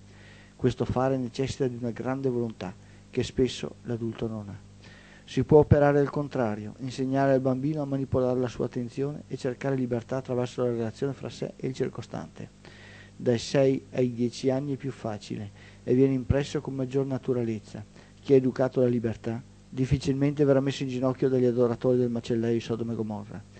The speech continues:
Chi viene educato a manipolare la propria attenzione non può più essere messo in ginocchio. Per questo motivo le vestali erano potenti. Le vestali erano state sottratte ad un marito padrone e alla funzione di vacche da riproduzione, e nello stesso tempo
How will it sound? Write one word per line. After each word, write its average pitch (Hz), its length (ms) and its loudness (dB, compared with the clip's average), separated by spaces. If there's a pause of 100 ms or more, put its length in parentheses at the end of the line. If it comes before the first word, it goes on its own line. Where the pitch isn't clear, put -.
(340)
Chi - 120 0
viene 139 220 8
educato 139 400 2
a - 20 4
manipolare 139 460 4
la 135 80 4
propria 135 240 0
attenzione 131 460 0
non 127 200 -4
può 139 200 2
più - 340 -4 (100)
essere - 380 -6
messo 127 260 -6
in 143 60 -8
ginocchio. 123 420 -12 (540)
Per 135 160 8
questo 170 240 6
motivo 156 320 4
le 135 60 8
vestali 160 480 2
erano 139 280 -4
potenti. 107 640 0 (360)
Le 123 120 -2
vestali 123 580 2
erano 123 260 -4
state 139 340 -6
sottratte 143 500 -4
ad 143 80 -2
un 135 80 -2
marito 127 320 -2
padrone 107 540 -4 (240)
e 123 100 2
alla 131 140 8
funzione 147 500 -2
di 131 120 0
vacche 135 320 0
da 131 100 2
riproduzione, 123 880 -4 (320)
e 131 60 -2
nello 131 160 2
stesso 123 280 -2
tempo 147 420 0